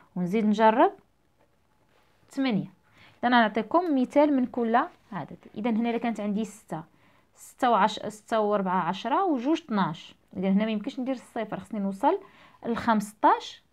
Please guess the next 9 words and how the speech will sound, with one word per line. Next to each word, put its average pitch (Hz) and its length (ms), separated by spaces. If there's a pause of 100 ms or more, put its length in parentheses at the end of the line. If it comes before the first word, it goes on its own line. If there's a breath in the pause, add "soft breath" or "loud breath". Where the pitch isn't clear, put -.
(140)
غنزيد 226 420
ثلاثة. 285 420 (160)
ستة - 320
وأربعة 190 340
عشرة، 202 540
وجوج 233 440
وثلاثة 214 520 (460 soft breath)
خمسة، 214 360
هي 269 340